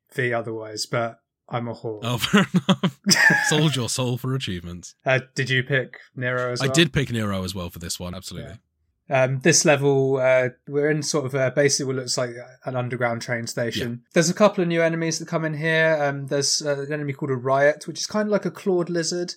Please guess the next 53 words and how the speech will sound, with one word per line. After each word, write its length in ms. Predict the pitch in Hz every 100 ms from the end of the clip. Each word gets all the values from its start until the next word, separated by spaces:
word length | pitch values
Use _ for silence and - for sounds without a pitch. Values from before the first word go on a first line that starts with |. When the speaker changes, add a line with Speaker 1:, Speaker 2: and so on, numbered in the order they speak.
| -
Speaker 1:
And 80 | 170
I 40 |
think 200 | 165 226
these 160 | 202 180
kind 280 | - 196
of 60 | 185
have 140 | 165
a 40 | 147
secondary 540 | - 165 156 151 143
form 460 | 139 - 156 135 120
that 100 | 123
we 80 | 127
might 220 | 139 131
come 140 | 143
on 100 | 131
to 140 | 131 135
later 340 | 135 131 135
that 260 | 123 123 -
has 200 | 131 135
a 60 | 135
bit 180 | 151 147
more 220 | 139 135
spiky 540 | - - 143 135 139
armor 320 | 135 139 127
on 80 | 117
its 160 | 117 -
back 320 | 127 110 -
and 80 | 131
it 80 | 120
can 100 | 127
kind 240 | 127 120
of 160 | 113 123
roll 240 | 123 120
at 80 | 117
you 100 | 120
like 200 | 117 120
a 20 |
saw 300 | - 135 120
blade. 300 | 127 127 135 -
Speaker 2:
They 120 | 165
come 180 | 220 214
from 160 | 208
the 100 | 185
same 300 | 165 180 160
family 480 | 139 170 143 131 123
tree, 320 | - 120 101
I 140 | 92 92
think, 240 | 98 95
those 100 | 98
Speaker 1:
Yeah. 140 | 139
Speaker 2:
two 160 | 117 95
enemies, 400 | 90 85 90 -
yeah. 140 | 87